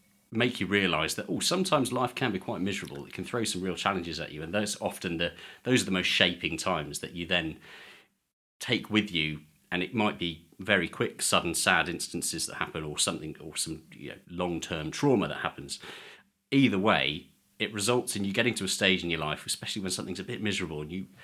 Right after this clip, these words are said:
you kind of take a, take a step back from the situation and go, "Hang on a minute,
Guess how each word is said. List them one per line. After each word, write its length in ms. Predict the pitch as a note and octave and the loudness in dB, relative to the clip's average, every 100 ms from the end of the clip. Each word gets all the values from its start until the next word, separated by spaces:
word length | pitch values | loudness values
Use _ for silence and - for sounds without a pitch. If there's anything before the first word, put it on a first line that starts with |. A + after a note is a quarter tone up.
| - | -12
you 80 | G#2+ | -2
kind 180 | C#3 C#3 | 4 4
of 60 | |
take 140 | C3 A#2 | 4 0
a, 40 | - - | -2 -4
take 180 | - G#2+ | -4 -2
a 40 | |
step 300 | G#2 - - - | -2 -2 -2 2
back 220 | A#2 - | 2 2
from 140 | G#2 | -4
the 40 | F#2 | -2
situation 460 | A2 G#2+ F#2 - | -2 -2 -2 -2
and 60 | F2+ | 0
go, 180 | F2+ F2+ - - - | -2 -4 -16 -16 -2
"Hang 140 | C#3+ | 2
on 40 | G2 | 2
a 20 | |
minute, 220 | D2+ D#2 | 0 -4